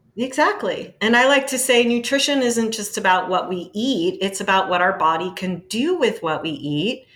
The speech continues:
And nutrition is about growth, metabolism, and repair. So it has a place in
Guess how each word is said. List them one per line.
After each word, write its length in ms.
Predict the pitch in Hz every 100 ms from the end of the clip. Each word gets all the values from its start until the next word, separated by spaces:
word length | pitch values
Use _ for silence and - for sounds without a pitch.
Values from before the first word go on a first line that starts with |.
| _ - _ 202
And 140 | 240
nutrition 520 | 262 262 320 320 381
is 140 | 370 -
about 340 | 294 294 - 185
growth, 380 | 180 226 233 -
metabolism, 880 | 233 226 - 202 202 196 190 190 185
and 160 | 180 170
repair. 720 | 165 160 - 160 143 135 -
So 400 | - 208 185 180 - - _
it 100 | 196
has 340 | - 269 330 285
a 80 |
place 560 | - - 220 220 226 -
in 220 | 190 175